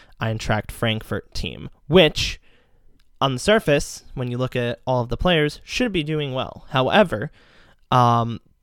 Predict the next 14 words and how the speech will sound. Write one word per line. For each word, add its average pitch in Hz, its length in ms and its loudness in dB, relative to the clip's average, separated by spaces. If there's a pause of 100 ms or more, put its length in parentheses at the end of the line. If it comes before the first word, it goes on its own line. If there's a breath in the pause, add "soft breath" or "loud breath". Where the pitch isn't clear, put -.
(240)
they 185 160 8
have 226 160 4
not 196 200 2
been 185 180 0
doing 170 420 0
well 139 280 4
in 139 100 -2
their 139 140 0
games 117 380 -4
recently. 131 640 2
Their 135 140 4
most 127 300 0
recent 127 320 0
form 117 500 0